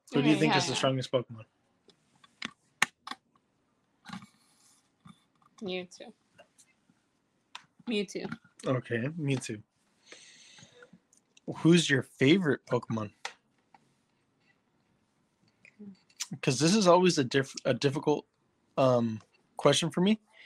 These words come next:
Speaker 1: 'Cause I feel like any given day, my favorite Pokemon kinda changes and fluctuates a little bit. And even putting together a top six or a team of six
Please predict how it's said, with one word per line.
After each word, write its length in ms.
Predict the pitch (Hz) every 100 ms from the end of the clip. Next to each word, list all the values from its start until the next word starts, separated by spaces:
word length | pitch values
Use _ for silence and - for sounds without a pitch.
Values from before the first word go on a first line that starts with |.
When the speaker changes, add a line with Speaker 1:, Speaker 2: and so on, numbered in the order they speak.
| - _ _
Speaker 1:
'Cause 140 | - 139
I 40 |
feel 160 | 135 170
like 180 | 165 -
any 240 | 151 175
given 280 | 165 165 147
day, 300 | 123 143 170 - 240 - -
my 160 | 131 - _
favorite 320 | - 147 147
Pokemon 380 | 139 139 - 143
kinda 180 | 135 127
changes 500 | 117 - 131 143 151
and 140 | 139 127
fluctuates 480 | 127 127 160 156
a 40 | 175
little 200 | 175 180
bit. 200 | 196 208 _ _ - - -
And 100 | 135
even 280 | 147 185 165
putting 260 | - 165
together 500 | 156 139 147 147 160 -
a 340 | 135 127 120 113 _
top 360 | - 143 139
six 680 | - - 131 160 - - - - _ _ _
or 140 | 147
a 100 | 131
team 340 | 117 - 143 156
of 80 | 151
six 500 | - 185 - -